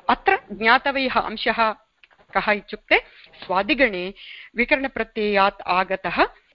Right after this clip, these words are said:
नो इति दृश्यते, किन्तु तनादिगणं पश्यामश्चेत् धातोः नकारः,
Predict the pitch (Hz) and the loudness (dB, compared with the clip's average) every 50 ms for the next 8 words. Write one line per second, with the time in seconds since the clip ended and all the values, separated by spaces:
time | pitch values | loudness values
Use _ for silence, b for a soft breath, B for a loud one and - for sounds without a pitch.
0 | _ _ _ 226 226 247 269 302 302 262 - - 233 185 196 180 - - - 170 | _ _ _ -2 2 2 4 4 2 -2 -6 -10 -8 -8 -6 -8 -6 -8 -8 -8
1 | - _ 302 427 494 B B B B - - 339 330 330 - 262 247 240 247 247 | -2 _ -2 -2 -2 B B B B -2 -2 -2 -2 -2 -4 -2 0 0 0 -2
2 | B B B - - 208 196 214 220 208 226 190 202 190 202 202 - 185 - - | B B B -4 -2 2 2 2 2 2 0 -4 -4 -4 -6 -8 -10 -10 -8 -6
3 | 180 175 175 185 190 - - 320 320 320 - 170 170 175 B B B B _ _ | -4 -4 -4 -6 -10 -4 0 0 0 0 -2 -6 -6 -6 B B B B _ _
4 | _ _ - 208 170 - - 226 277 - - 330 320 302 - 302 254 220 196 - | _ _ -18 -2 0 4 4 4 4 6 6 4 4 6 2 -2 -2 -2 -2 2
5 | 208 196 196 180 160 - 156 | 2 2 2 0 -4 -6 -10